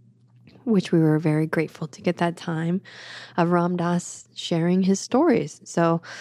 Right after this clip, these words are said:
many of the lyrics and the songs that you hear on the East Forest Ram Dass album are from that day and that recording.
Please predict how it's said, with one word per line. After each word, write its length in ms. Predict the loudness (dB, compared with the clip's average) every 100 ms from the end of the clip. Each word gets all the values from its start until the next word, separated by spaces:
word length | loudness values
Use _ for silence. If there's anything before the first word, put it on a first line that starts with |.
| -18 -20 -20 -2
many 360 | 2 4 6 4
of 260 | 4 0
the 280 | 2 2 4
lyrics 540 | 4 4 4 2 -2
and 140 | -2 0
the 60 |
songs 500 | 0 0 0 0 -2
that 140 | -2 -2
you 120 | 0
hear 300 | 2 2 2
on 220 | 2 0
the 200 | 2 2 0
East 240 | -6 -4
Forest 360 | 0 2 0 0
Ram 240 | 0 0
Dass 280 | 0 -2 -4
album 380 | -4 -2 -2 -2
are 60 |
from 260 | -2 0 2
that 220 | 0 -2
day 300 | -4 0 0
and 100 | 0
that 120 | -2
recording. 640 | -4 -4 0 0 0 -2